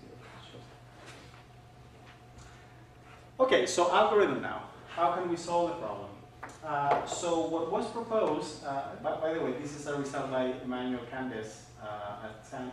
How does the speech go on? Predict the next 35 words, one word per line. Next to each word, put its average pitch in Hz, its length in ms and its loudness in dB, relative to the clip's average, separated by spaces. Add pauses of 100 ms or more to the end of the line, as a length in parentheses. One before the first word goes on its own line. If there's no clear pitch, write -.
at 113 200 -10
Stanford. - 500 -10 (520)
And 131 140 -6
so, 143 500 0
uh, 135 380 -4 (200)
he 170 100 -10
also 202 260 0
proposed 165 400 -4
an 143 80 -4
algorithm, 143 600 -4
and 135 120 -8
the 151 40 2
algorithm 196 420 2
is 185 140 -2
a 156 60 0
little 185 200 -2
bit 180 140 0
of 156 80 -4
a 151 60 -4
modified 143 600 0
version. 123 320 -4 (680)
So 143 200 -8
what 147 160 -2
he 185 100 -6
proposed 165 440 -2 (200)
to 135 60 -4
do 131 180 0 (100)
is 131 160 -6
minimize, 127 640 -2 (760)
uh, 123 340 -4 (120)
the 127 160 -4
nuclear 156 460 -4
norm 127 280 -2
of - 180 -4 (120)
A 247 380 -2